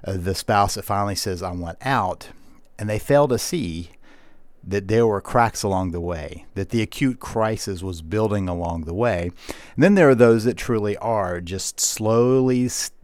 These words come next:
sneaking up on people until one day they look at each other and go, "What, what are we doing here?" Well, my podcast has been helping people, and my programs have been helping people now for, for quite a while. My, my system,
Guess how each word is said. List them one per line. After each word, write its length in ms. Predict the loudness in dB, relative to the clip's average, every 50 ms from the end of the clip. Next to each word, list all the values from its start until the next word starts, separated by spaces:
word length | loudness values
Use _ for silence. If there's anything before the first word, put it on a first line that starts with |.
| -14 -12 -12
sneaking 500 | -6 -2 0 0 0 0 -2 -4 -4 -2
up 200 | -2 -4 -2 -2
on 140 | -4 -4 -4
people 360 | -4 -6 -8 -6 -6 -6 -6
until 280 | -4 -4 -2 -2 -2 0
one 240 | 0 2 2 2
day 300 | 2 2 0 0 -2 -4
they 120 | -4 -6 -4
look 220 | -4 -4 -4 -4
at 80 | -4 -4
each 160 | -4 -4 -4
other 160 | -4 -4 -4
and 80 | -4 -6
go, 140 | -6 -6 -6
"What, 280 | -4 -6 -6 -6 -8 -8
what 140 | -8 -6
are 40 | -6
we 100 | -6 -6
doing 260 | -4 -2 -2 -2 -2
here?" 280 | -4 -6 -10 -14 -16 -20 -20 -20 -20 -20 -20 -20 -20 -20 -20 -20 -20 -20 -20 -20 -20 -20 -20 -8
Well, 160 | 0 2 4 6
my 140 | 6 6
podcast 880 | 6 4 2 -2 -4 -4 -4 -4 -2 0 2 2 2 0 -2 -4 -8 -10
has 340 | -8 -6 -4 -4 -4 -4 -4
been 220 | -2 -2 -2 -2
helping 420 | -2 -2 -2 -2 -2 -2 -2 -4 -4
people, 400 | -4 -8 -8 -6 -6 -6 -6 -6
and 200 | -6 -6 -4 -2
my 160 | -2 -2 -4
programs 640 | -2 0 2 2 2 4 2 0 -2 -2 -4 -4 -6
have 100 | -6 -4
been 140 | -4 -2
helping 340 | -2 -2 -2 -2 -2 -4 -4
people 300 | -4 -6 -4 -4 -4 -4
now 340 | -4 -4 -4 -4 -6 -6 -8
for, 340 | -8 -8 -8 -8 -8 -8 -10 -14
for 100 | -14 -14
quite 280 | -4 0 2 2 2
a 40 | 2
while. 240 | 2 2 2 2 0
My, 320 | 0 -2 -2 -2 -4 -6 -8 -8
my 120 | -8 -8 -6
system, 600 | -6 0 2 2 2 2 2 0 0 0 -2